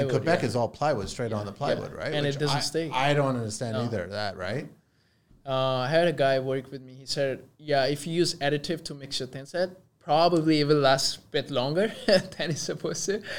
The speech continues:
Speaker 1: But still, you need some sort of substitute. Yeah.
Speaker 2: But technically speaking, when, like, in the Quebec way, if you're putting it right on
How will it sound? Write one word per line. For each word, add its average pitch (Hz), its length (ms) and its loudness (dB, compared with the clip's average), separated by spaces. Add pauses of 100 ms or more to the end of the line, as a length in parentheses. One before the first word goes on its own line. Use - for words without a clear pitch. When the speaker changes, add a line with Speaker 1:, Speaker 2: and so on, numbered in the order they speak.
(320)
Speaker 1:
But 143 160 2
still, 180 360 2
you 127 100 -2
need 147 160 -2
some 135 220 -6
sort - 200 -6
of - 80 -14
substitute. - 500 -6 (140)
Yeah. - 100 -14 (100)
Speaker 2:
But 131 140 -4
technically 190 420 4
speaking, 160 520 -2 (100)
when, 131 240 -8 (100)
like, 127 180 -6
in 120 80 -6
the 113 80 -8
Quebec 139 400 -8
way, 95 180 -4
if 104 300 -12
you're 135 140 -6
putting 151 260 -10
it 107 100 -10
right 110 220 -6
on 127 260 -8